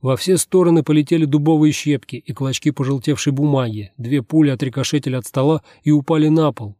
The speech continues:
Некоторые клочки бумаги задымились. Резкий запах порохового дыма не смог полностью растворить в себе запах дерева, который источали свежие раны стола. На какие-то мгновения, когда он продолжал и продолжал нажимать на спусковой крючок, я подумал, что он израсходовал все патроны.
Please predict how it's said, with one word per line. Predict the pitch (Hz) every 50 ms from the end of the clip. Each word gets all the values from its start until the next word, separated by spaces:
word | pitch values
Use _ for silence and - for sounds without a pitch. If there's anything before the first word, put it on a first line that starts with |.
| _ _ -
Некоторые | 147 160 160 - - 143 135 123
клочки | - 147 135 123 - - 143
бумаги | 127 127 131 139 139 135 131
задымились. | 131 120 127 127 135 127 131 131 123 117 110 101 - - _ _ _ _ _ _ -
Резкий | - 123 135 165 - - - 160 135
запах | 120 123 139 139 131 - - -
порохового | - 143 135 120 - 131 123 127 127 120 120 113
дыма | 117 131 135 135 131 - _ - - _ - -
не | 147 139
смог | - 156 160 143 - -
полностью | - 143 135 127 127 120 - - 131 120
растворить | 120 - - 127 123 117 135 127
в | - -
себе | - 135 123 131 120
запах | 120 131 120 - 120 - -
дерева, | - 135 135 135 123 110 104 101 _ _ _ _ _ _
который | - 123 - 131 123 120 117
источали | - - - 113 107 - 135 131 127 120
свежие | - - 127 120 123 120 113 120 120
раны | 120 117 110 110 110
стола. | - - - 120 110 107 107 104 104 _ _ _ _ _ _ _ _ _ -
На | 135 131 120
какие-то | 139 135 - - 151 131 - 127
мгновения, | 123 117 120 127 127 127 135 151 151 143 131 117 110
когда | - 113 113 120 123 127 123
он | 120 120 107
продолжал | 127 120 117 123 123 120 117 113 135 139 139 127
и | 120
продолжал | - 123 127 117 127 123 123 120 147 151 143
нажимать | 131 127 120 123 127 135 139 135 - -
на | 120
спусковой | - - 135 117 - - 135 139 143 131 -
крючок, | - 120 117 - - 170 165 - -
я | 139 139 131
подумал, | - 139 131 131 165 170 160 147 135
что | - - - 151 151 151
он | 160 170 - -
израсходовал | 151 131 143 143 143 - - - 160 151 147 143 147 147
все | 123 - - - 151 143
патроны. | - 147 147 - 165 151 139 120 107 101 92